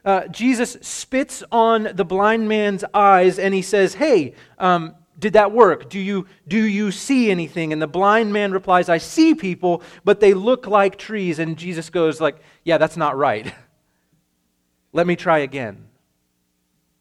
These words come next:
Right? Like, like Jesus somehow forgot the magic words. Like there's this, this awkward moment,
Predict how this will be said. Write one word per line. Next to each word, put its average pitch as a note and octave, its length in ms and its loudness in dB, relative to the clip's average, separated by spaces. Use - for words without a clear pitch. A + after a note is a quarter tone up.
Right? G3 180 4
Like, G#3+ 260 4
like F#3 280 4
Jesus B3+ 520 0
somehow A#3+ 540 2
forgot A3 680 4
the G3 100 0
magic F#3 500 -4
words. D#3 840 -4
Like G#3 160 4
there's A#3 260 4
this, A#3 260 -2
this A3+ 220 0
awkward B3 580 2
moment, G3+ 640 2